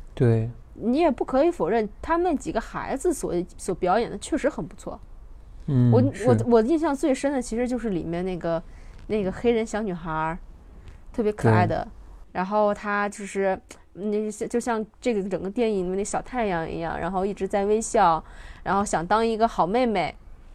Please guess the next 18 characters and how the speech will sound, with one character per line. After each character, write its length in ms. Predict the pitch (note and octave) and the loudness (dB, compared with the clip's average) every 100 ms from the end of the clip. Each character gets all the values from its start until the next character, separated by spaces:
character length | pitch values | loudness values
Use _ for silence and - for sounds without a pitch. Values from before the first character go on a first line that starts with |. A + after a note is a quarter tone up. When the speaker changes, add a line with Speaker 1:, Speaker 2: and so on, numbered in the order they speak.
| - - - - | -20 -20 -20 0
Speaker 1:
对。 260 | A#2 A2 G2+ | 4 6 6
Speaker 2:
然 160 | G3 | 2
后 220 | A3 A3 | 4 4
那 180 | G#3+ G#3 | 6 2
个 320 | E3+ D#3+ E3 | 2 4 4
就 100 | E3+ G3+ | 2 -4
是 280 | F3+ E3+ E3+ | 0 0 2
也 120 | F3+ | 0
时 200 | G3 G#3 | 2 0
不 100 | A3+ | 0
时 160 | - A3 | 0 4
的 140 | A#3 | 4
会 280 | A#3+ A3 A3 - | 6 4 4 -2
去 220 | A3 B3+ A#3+ | -2 2 2
拥 160 | D4+ | 4
抱 200 | E4 A#3 | 6 6
别 220 | E3+ D2 | 4 -6
人。 100 | D#2 | -8